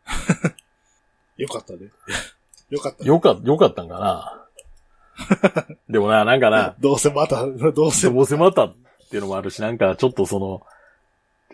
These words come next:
Speaker 2: 純正じゃないがゆえのややこしさみたいなんでさ、あの、
Speaker 1: はい。
Speaker 2: ターミナルのとこになんか、ワッシャー入れて高さ調整せなあかんとかがあるみたいで、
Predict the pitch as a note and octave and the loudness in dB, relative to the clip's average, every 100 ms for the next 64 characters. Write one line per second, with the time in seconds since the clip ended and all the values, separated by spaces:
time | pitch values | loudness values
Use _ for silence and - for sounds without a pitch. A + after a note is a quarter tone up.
0 | _ C3+ A2 D#3 F#3 E3+ F#3+ F#3 E3+ D#3 | _ -8 4 6 6 8 8 8 8 6
1 | A#2+ B2 A#2+ G#2 A#2 A2 G2+ G#2+ A2+ A#2+ | 4 4 2 4 4 4 4 6 4 2
2 | A#2 - F2+ F2+ F#2+ F2 E2 D#2+ - G2+ | -2 0 -4 -2 -6 -6 -10 -12 -8 -8
3 | - _ _ _ _ _ _ _ G#2 F2+ | -10 _ _ _ _ _ _ _ -10 -8
4 | - F3 F#3+ F#3 F3+ E3+ E3 E3 A#2+ F#2+ | 0 4 6 6 6 6 6 6 6 4
5 | A2+ G2 F2+ F2+ F2+ F#2+ G2+ C#3 - - | 0 0 -2 -4 -8 -6 2 2 2 0
6 | D#3 D3+ D#3 B2 A2 - - B2+ D3 A#2+ | 8 8 8 2 -2 -8 -6 -2 0 0
7 | F#2+ A#2+ A#2 C3 A#2 C3 F#2+ F#2 F#2 F#2+ | 0 0 4 4 6 2 2 -2 -8 -10
8 | F#2+ F2+ F#2 G2+ G#2 F#2 F#2 | -10 -8 -8 -8 -10 -10 -12